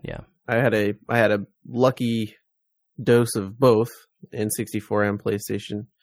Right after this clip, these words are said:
Speaker 2: Um, the classic is coming.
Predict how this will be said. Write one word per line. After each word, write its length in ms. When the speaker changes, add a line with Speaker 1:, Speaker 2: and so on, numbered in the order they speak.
Speaker 2:
Um, 800
the 240
classic 560
is 120
coming. 340